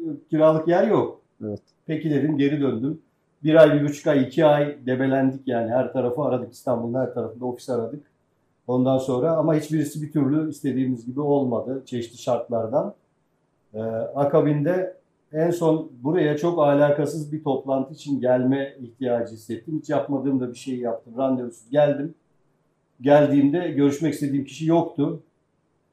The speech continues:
Speaker 1: Kapıdan girmişken bir kere daha sorayım dedim. Güvenliğe sordum. Güvenlik yine aynı şeyi söyledi. "Burada yer yok. Millet
Speaker 2: Dedi.
Speaker 1: sıra bekliyor." dedi. Tam kapıdan çıkarken geri çağırdı. "Abi, burada bir emlakçı abi var bu işlerle ilgilenen.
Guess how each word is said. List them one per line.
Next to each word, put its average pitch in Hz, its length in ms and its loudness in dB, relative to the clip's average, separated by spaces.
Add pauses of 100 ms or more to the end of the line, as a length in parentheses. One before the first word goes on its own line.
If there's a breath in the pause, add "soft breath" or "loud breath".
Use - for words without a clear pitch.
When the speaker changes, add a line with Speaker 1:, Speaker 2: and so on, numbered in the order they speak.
(120)
Speaker 1:
Kapıdan 160 460 4
girmişken 165 500 2
bir 156 80 -2
kere 160 220 6
daha 151 160 4
sorayım 120 440 -2
dedim. 139 300 -8 (600)
Güvenliğe 135 440 2
sordum. 127 440 -4
Güvenlik 135 560 0 (300)
yine 151 160 4
aynı 131 220 4
şeyi 117 240 -4
söyledi. 110 380 -6
"Burada 123 200 -4
yer 131 220 2
yok. 143 320 -2 (600)
Millet 120 340 -6
Speaker 2:
Dedi. 107 120 -2
Speaker 1:
sıra 127 260 0
bekliyor." 135 400 -4
dedi. 143 320 -6 (760)
Tam 190 200 4
kapıdan 190 360 4
çıkarken 175 680 0
geri 151 260 2
çağırdı. 135 400 2
"Abi, 143 460 2 (340)
burada 160 260 -2
bir 170 100 0
emlakçı 160 480 2
abi 151 260 4
var 117 220 0
bu 123 60 -6
işlerle 117 360 -6
ilgilenen. 117 460 -6